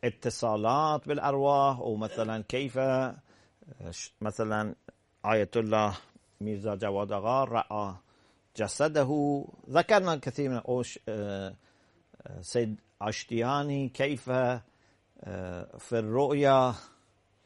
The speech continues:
حصل على قصائد من مثنوي للرومي التي ما كانت موجودة في أي مكتبة في إيران. ذكرنا هذه الأمور في كتاب سيلف نوليدج. الآن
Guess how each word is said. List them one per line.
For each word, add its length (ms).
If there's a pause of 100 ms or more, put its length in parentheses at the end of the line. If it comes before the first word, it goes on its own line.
(460)
حصل 480
على 440 (100)
قصائد 800
من 280 (180)
مثنوي 640
للرومي 920 (600)
التي 320
ما 180
كانت 360
موجودة 460
في 180
أي 160
مكتبة 420
في 120
إيران. 480 (560)
ذكرنا 420
هذه 220
الأمور 240
في 100
كتاب 340
سيلف 300
نوليدج. 400 (680)
الآن 560